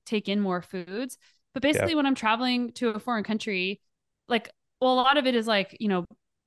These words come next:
Speaker 1: rice and lentils or tofu and rice or, you know, lots of, like, bread and nut butter. And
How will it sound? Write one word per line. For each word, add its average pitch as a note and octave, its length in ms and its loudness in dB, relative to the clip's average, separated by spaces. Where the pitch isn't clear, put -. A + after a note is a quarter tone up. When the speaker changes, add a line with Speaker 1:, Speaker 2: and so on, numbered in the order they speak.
Speaker 1:
rice G#3 380 0
and B3+ 80 -2
lentils G3+ 720 -4
or F#3 480 -2
tofu A#3 440 -2
and G3 340 -2
rice F3+ 680 0
or, F#3 600 0
you G3+ 80 -4
know, F#3 120 0
lots F#3+ 320 0
of, G3+ 80 -8
like, F#3+ 220 -4
bread F#3+ 360 -2
and G3+ 100 -2
nut G#3 220 -2
butter. F3 460 0
And F3+ 220 -6